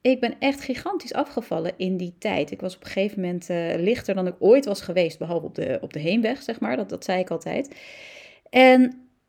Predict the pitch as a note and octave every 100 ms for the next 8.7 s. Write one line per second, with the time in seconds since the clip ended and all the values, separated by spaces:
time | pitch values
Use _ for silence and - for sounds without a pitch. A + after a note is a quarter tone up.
0 | _ _ _ _ - - - A3+ A3 G#3+
1 | A3+ G#3+ A3 G#3+ G3+ F#3+ - G3 F#3+ F#3+
2 | F3+ F3+ B3 D#3 B3 - _ _ _ _
3 | _ _ _ _ _ _ - _ - G#3+
4 | - - C#4 C#4 G#3 F#3+ G3 B3+ G#4 -
5 | - D4 A#4 C5 - - F3+ F3 D#3 E3+
6 | F3 G#3 B3+ C4 C4 G3+ F#3 F#3 G#3 -
7 | - D#3 E3 F#3+ F3 F#3 G#3 F3 D#3+ E3+
8 | E3 D#3 D3+ D3+ D#3 D3+